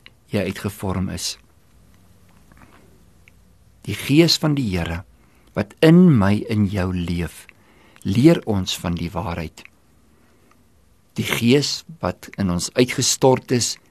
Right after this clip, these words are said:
lei ons op die pad van geregtigheid. En ja, dit is die gees wat my en jou oortuig. So baie keer dink ons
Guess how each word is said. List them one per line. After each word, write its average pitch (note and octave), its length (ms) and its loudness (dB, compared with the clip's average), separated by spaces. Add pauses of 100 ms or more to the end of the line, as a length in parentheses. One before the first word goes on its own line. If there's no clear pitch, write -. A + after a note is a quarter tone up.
(960)
lei C3 280 4
ons F#3 200 4
op - 160 -6
die B2+ 100 -2
pad - 320 -2
van D3+ 220 -2
geregtigheid. F2+ 880 -6 (720)
En F2+ 200 -2
ja, G2+ 360 0 (400)
dit A2 160 -2
is G#2+ 80 0
die G#2+ 160 0
gees F#3 540 2
wat B2+ 180 -2
my F#2+ 160 0
en G2+ 160 2
jou F#2+ 220 0 (100)
oortuig. E2 520 -6 (1000)
So E3 220 0
baie A#2 240 2
keer A2+ 240 -2
dink B2+ 240 0
ons C#3 320 -2